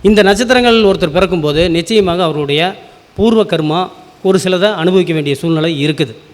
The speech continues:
நீங்க நல்லா கவனிச்சீங்கன்னா, நான் சொல்லக்கூடிய அசுபதி, மகம், அஸ்வினி, மகம், மூலம், இந்த நட்சத்திரத்துல பிறந்தவங்களுக்கு சரியான காலகட்டத்துல மேரேஜ் ஆகி, குழந்தைகள் கரெக்டான காலகட்டத்துல கிடைச்சிருந்தா, அந்த குழந்தைகளுடைய வகையில இவங்களுக்கு தீராத ஒரு கவலை, துன்பம், உடல்நலக்குறைவு,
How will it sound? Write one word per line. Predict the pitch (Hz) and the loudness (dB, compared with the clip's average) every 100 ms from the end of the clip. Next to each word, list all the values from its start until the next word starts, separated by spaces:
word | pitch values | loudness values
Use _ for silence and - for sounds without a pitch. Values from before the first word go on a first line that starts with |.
| - - - | -20 -12 0
நீங்க | 185 | 2
நல்லா | 175 202 | 2 2
கவனிச்சீங்கன்னா, | 214 196 165 156 151 185 | 4 2 2 0 0 0
நான் | 165 | -2
சொல்லக்கூடிய | 147 175 185 156 135 143 208 214 | -2 -2 -2 0 0 0 -2 -2
அசுபதி, | 131 147 180 165 151 214 208 127 | -6 -4 -2 -2 0 -2 -4 -6
மகம், | 139 147 175 117 - 135 | -4 -2 -2 -4 -10 -8
அஸ்வினி, | 147 - 170 202 220 147 | -8 -4 -2 -2 -2 -4
மகம், | 147 170 240 - - - | -2 -2 -2 -8 -14 -2
மூலம், | 180 175 - - | 2 2 0 -4
இந்த | 170 160 | -2 -2
நட்சத்திரத்துல | 165 196 190 180 | -2 -4 -2 -2
பிறந்தவங்களுக்கு | 147 151 143 135 127 165 185 - - - | 0 0 0 -2 0 0 0 -6 -20 -12
சரியான | - 156 196 214 | -4 0 2 4
காலகட்டத்துல | 190 180 165 160 151 | 2 0 -2 -2 -4
மேரேஜ் | 139 160 160 139 | 0 0 0 0
ஆகி, | 143 139 190 202 - - - | 0 2 2 0 -4 -16 -4
குழந்தைகள் | 170 208 214 202 | 0 2 2 2
கரெக்டான | 202 156 156 180 190 | 0 -2 -2 0 0
காலகட்டத்துல | 175 170 160 156 156 | 2 0 0 -4 -6
கிடைச்சிருந்தா, | 151 151 156 143 | -6 -6 -6 -2
அந்த | 226 190 | -2 -2
குழந்தைகளுடைய | 185 226 214 190 175 | 0 2 2 2 0
வகையில | 160 170 202 233 214 | 0 0 0 0 0
இவங்களுக்கு | 190 190 180 180 | 0 0 -2 -2
தீராத | 202 208 208 214 | 0 2 2 2
ஒரு | 185 190 208 | 0 0 -2
கவலை, | 175 180 190 202 - - | -2 0 0 -2 -10 -4
துன்பம், | 190 185 190 196 - - - - | -2 0 0 -2 -14 -20 -18 -4
உடல்நலக்குறைவு, | 185 190 185 170 175 175 | 2 2 2 0 0 0